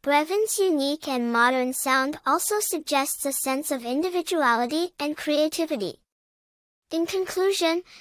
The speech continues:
the name Brevin is a charming and unique choice for parents seeking a name that is both contemporary and timeless.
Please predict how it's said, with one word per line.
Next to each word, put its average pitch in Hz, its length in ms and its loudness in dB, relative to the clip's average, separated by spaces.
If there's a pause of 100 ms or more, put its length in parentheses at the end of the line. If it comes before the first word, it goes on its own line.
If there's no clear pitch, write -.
(120)
the 294 100 0
name 349 340 2
Brevin 247 520 0
is 254 120 -4
a 269 60 0
charming 311 580 0
and 277 160 0
unique 262 360 0
choice 254 440 -2
for 262 140 -6
parents 285 600 -2
seeking 320 340 -2
a 294 80 0
name 254 440 0
that 254 120 0
is 247 160 -2
both 302 320 0
contemporary 339 1000 0
and 330 200 -2
timeless. 285 720 -2